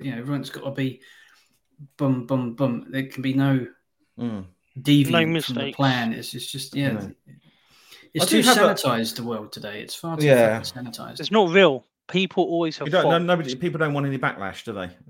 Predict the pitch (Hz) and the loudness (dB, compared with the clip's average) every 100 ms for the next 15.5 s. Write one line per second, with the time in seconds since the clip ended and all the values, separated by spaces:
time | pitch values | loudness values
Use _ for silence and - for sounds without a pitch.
0 | - 107 120 - 170 151 104 117 - 123 | -20 -14 -12 -6 -4 -4 -4 -8 -6 -6
1 | 120 156 147 135 120 120 127 117 113 117 | -4 -2 0 0 -2 -2 0 0 -2 -8
2 | 107 107 107 127 113 107 110 104 _ _ | -8 -10 -10 -6 -6 -4 -6 -8 _ _
3 | _ _ _ _ 117 120 117 127 117 110 | _ _ _ _ -6 -6 -4 -4 -2 -4
4 | - 117 113 - 127 - 104 98 - 95 | -4 -4 -4 -2 -2 -2 -6 -6 -8 -6
5 | 98 95 - _ _ 123 120 - 113 110 | -6 -8 -14 _ _ -6 -6 -6 -8 -6
6 | 107 120 117 110 101 101 _ 110 104 95 | -6 -4 -6 -6 -10 -16 _ -12 -10 -12
7 | _ _ _ - 240 208 180 214 123 - | _ _ _ 0 8 8 8 4 -2 -2
8 | 127 123 - 113 - - - - - _ | -2 -2 -4 -6 -12 -16 -16 -16 -16 _
9 | 120 107 98 147 - - 160 170 175 147 | -6 -4 0 0 0 0 2 4 4 4
10 | 156 139 - 170 156 143 139 151 123 117 | 4 4 2 2 2 0 0 0 -2 -4
11 | 110 95 - 107 - 101 - 127 113 92 | -4 -4 -2 -4 -4 -8 -6 -4 -4 -2
12 | 113 123 120 110 113 107 107 110 110 104 | -4 -4 -4 -4 -4 -4 -6 -6 -6 -8
13 | - 117 101 - 113 87 - _ _ _ | -6 -6 -6 -6 -6 -8 -12 _ _ _
14 | _ _ _ _ _ - 185 156 165 175 | _ _ _ _ _ 2 2 2 -2 -8
15 | 170 - 185 147 | -10 -8 -10 -10